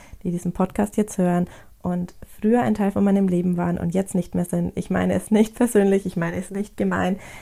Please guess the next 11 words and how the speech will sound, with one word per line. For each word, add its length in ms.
Es 160
hat, 240
äh, 180
wenig 300
mit 180
den 100
Menschen 300
direkt 300
zu 80
tun, 400
ähm, 560